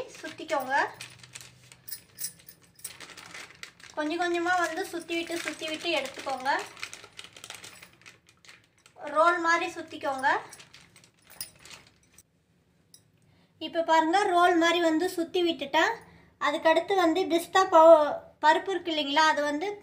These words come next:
அஹ், ஒண்ணு பாதிமா இந்த மாதிரி நசுக்கிக்கோங்க. உங்களுக்கு தேவையான இது விருப்பப்பட்டா நீங்க போட்டுக்கோங்க. பிஸ்தா பருப்பு, பாதாம் பருப்பு அந்த மாதிரி வந்து போட்டுக்கோங்க. நான் வந்து பிஸ்தா பருப்பு எடுத்துருக்கிறேன்.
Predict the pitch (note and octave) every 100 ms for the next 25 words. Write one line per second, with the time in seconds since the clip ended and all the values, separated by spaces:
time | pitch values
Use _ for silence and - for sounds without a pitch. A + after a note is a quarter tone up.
0 | _ _ _ _ _ C#4+ C#4+ D4+ E4 G4+
1 | F4+ D#4+ D#4 E4 D4+ D4 D4 D#4 D#4 C#4+
2 | C#4+ D4+ D#4 D4 B3+ C#4 F#4+ - - -
3 | D4 D4 D4+ D#4 D#4 E4 E4 C#4+ C4+ D4
4 | D4 E4 F4 G4+ F4 F#4 A4+ F#4+ D#4 -
5 | D#4+ D#4+ D4 C#4 C#4 C#4+ - - E4 D#4+
6 | D4 C#4+ D4 D4 C#4+ C#4 D4 D#4+ D#4+ C#4+
7 | C4+ C#4 C#4+ D4 D4 - - _ _ -
8 | C#4 C#4+ D#4 D#4+ D4 D4 - D4+ D4 C#4+
9 | C4+ E4+ F4 C4+ C4+ D4+ D4+ D4 E4 -
10 | C#4 C#4 C4 - C#4+ - C4+ D4+